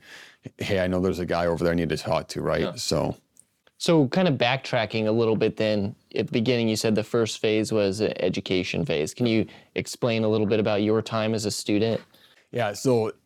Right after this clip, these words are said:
Speaker 1: it was an amazing opportunity. This is something that's unique. All the services have fellows,
Speaker 2: Mm-hmm.
Speaker 1: okay? Um, the Army is the only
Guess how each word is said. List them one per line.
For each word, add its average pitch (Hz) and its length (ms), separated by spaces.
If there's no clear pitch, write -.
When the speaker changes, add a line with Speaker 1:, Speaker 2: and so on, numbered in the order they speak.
Speaker 1:
it 139 60
was 139 140
an 127 80
amazing 104 300
opportunity. 87 640
This 107 220
is 123 160
something 123 260
that's 107 240
unique. 104 600
All 131 120
the 165 120
services 117 600
have 92 640
fellows, - 600
Speaker 2:
Mm-hmm. - 100
Speaker 1:
okay? 90 260
Um, 92 300
the 104 100
Army 139 300
is 107 160
the 110 120
only 101 400